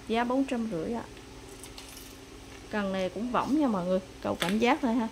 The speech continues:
Số mười sáu giới thiệu đó mọi người, một cây súp bốn mét rưỡi. Súp của hãng, à, Oasis. Dài bốn mét rưỡi, độ cứng hai lăm.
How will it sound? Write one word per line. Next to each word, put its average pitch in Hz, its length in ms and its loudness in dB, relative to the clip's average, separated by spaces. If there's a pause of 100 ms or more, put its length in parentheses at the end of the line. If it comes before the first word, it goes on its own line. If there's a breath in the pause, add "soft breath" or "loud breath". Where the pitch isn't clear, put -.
(540)
Số 285 140 8
mười 247 160 8
sáu 240 300 8
giới 285 120 8
thiệu 220 160 6
đó 202 80 2
mọi 220 180 2
người, 185 120 0
một 180 200 -2
cây 220 120 0 (140)
súp 381 240 0
bốn 262 180 4
mét 311 120 2 (100)
rưỡi. 170 260 0 (2250)
Súp - 120 2 (140)
của 208 120 4
hãng, 208 320 0
à, 220 340 4 (1500)
Oasis. 233 640 6 (1600)
Dài 196 360 4
bốn 220 200 6
mét 285 160 6
rưỡi, 185 160 6
độ 214 120 2
cứng 247 240 0
hai 233 220 4
lăm. 220 200 4